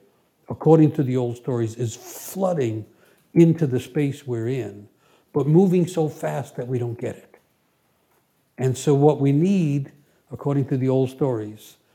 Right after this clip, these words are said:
are practices and mentors and teachers that slow it down for us so we can get some of the drops of knowledge from the stream that's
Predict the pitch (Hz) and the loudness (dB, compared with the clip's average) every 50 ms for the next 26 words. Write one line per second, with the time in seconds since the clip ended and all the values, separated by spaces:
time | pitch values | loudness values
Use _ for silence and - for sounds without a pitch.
0 | _ _ _ - - 123 117 - - - 160 151 156 156 - - 143 - - 156 | _ _ _ -6 -2 -2 -2 -4 -6 -8 -6 -6 -6 -6 -6 -6 -6 -6 -6 -8
1 | 143 143 139 139 127 - - - - _ _ _ _ _ _ _ _ _ _ _ | -8 -8 -8 -8 -12 -14 -18 -20 -20 _ _ _ _ _ _ _ _ _ _ _
2 | _ - - 110 113 110 - - _ - 131 139 139 143 139 - 147 135 127 113 | _ -12 -8 -6 -6 -6 -8 -10 _ -4 -2 0 0 0 -2 -2 -4 -4 -4 -2
3 | 117 110 110 - - - 175 165 - - 113 107 104 - 135 123 120 - - - | -4 -6 -6 -6 -4 -4 -4 -4 -4 -6 -8 -8 -8 -8 -10 -10 -10 -12 -14 -10
4 | - 147 151 156 156 147 147 - 143 143 143 143 143 - - - - 98 - - | -6 -4 -2 -2 -2 -4 -6 -8 -8 -8 -8 -10 -12 -12 -16 -18 -18 -18 -20 -20
5 | - - - _ _ _ _ _ _ _ _ _ _ _ _ _ _ _ _ - | -20 -20 -20 _ _ _ _ _ _ _ _ _ _ _ _ _ _ _ _ -2
6 | - 135 131 143 131 120 131 131 123 120 147 143 143 - - 151 139 131 127 123 | 0 2 4 4 2 2 0 0 0 0 0 -2 -2 -4 -6 -6 -4 -2 -2 -4
7 | 113 120 113 104 104 127 123 131 131 - - - 120 110 110 113 117 117 117 113 | -4 -6 -6 -6 -4 -6 -6 -6 -6 -10 -12 -12 -10 -8 -8 -6 -6 -6 -6 -8
8 | 110 107 110 - _ - - - _ _ - - 123 113 113 113 104 - - - | -8 -10 -12 -16 _ -20 -20 -20 _ _ -6 -4 -2 0 0 0 -2 -4 -8 -8
9 | - 131 127 127 120 113 113 107 98 - - - | -4 -2 0 0 0 -2 -4 -6 -8 -12 -16 -20